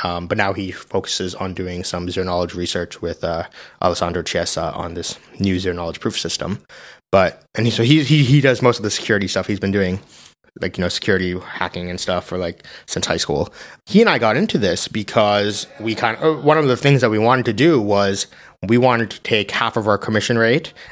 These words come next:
and use it to fund open source public infrastructure that maybe isn't incentivized. So, like, we were thinking about, like,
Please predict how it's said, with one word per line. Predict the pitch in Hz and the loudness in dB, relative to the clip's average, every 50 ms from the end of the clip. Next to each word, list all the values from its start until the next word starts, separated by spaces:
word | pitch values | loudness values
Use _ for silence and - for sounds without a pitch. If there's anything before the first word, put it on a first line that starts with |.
| - _ | -14 _
and | - 104 104 104 104 107 | -6 -4 -4 -4 -4 -2
use | 117 117 110 127 | -2 -2 0 -2
it | 110 - | -4 -6
to | - - | -8 -6
fund | - - 127 117 117 117 - - | -2 0 2 2 2 0 0 2
open | 127 123 - 127 113 | 2 2 4 2 0
source | - - 117 110 104 - - | 2 4 4 4 2 0 -2
public | - - 95 98 104 - | -2 -2 -2 -2 0 0
infrastructure | 160 185 - 147 - - - 92 90 - 104 | 0 0 0 0 0 0 0 -2 0 -2 -4
that | 95 - 95 - | -4 -4 -6 -6
maybe | 104 92 90 90 87 - - - | -6 -6 -4 -6 -8 -10 -10 -6
isn't | - 104 101 101 98 101 - - _ - | -4 -2 -2 -2 -2 -2 -6 -8 _ -8
incentivized. | 107 - - 139 117 110 85 85 80 85 87 | -2 2 2 2 2 2 0 0 0 -2 -4
So, | - - 92 87 87 | -4 -4 -4 -4 -2
like, | 87 90 90 | -2 -4 -4
we | 92 98 | -2 -2
were | 92 92 | -2 -4
thinking | - 107 98 104 104 95 | -4 -6 -8 -6 -6 -4
about, | 87 92 - | -4 -6 -4
like, | - 87 - - | -6 -8 -8 -8